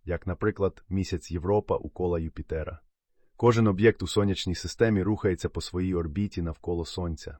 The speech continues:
Ці орбіти можуть бути еліптичними, коловими або гіперболічними, залежно від відстані та швидкості руху об'єкта. Вивчення походження та структури сонячної системи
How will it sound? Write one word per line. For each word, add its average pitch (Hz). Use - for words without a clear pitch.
Ці 143
орбіти 123
можуть 107
бути 98
еліптичними, 107
коловими 98
або 92
гіперболічними, 90
залежно 98
від 87
відстані 92
та 82
швидкості -
руху 80
об'єкта. 73
Вивчення 120
походження 101
та 95
структури 95
сонячної 85
системи 90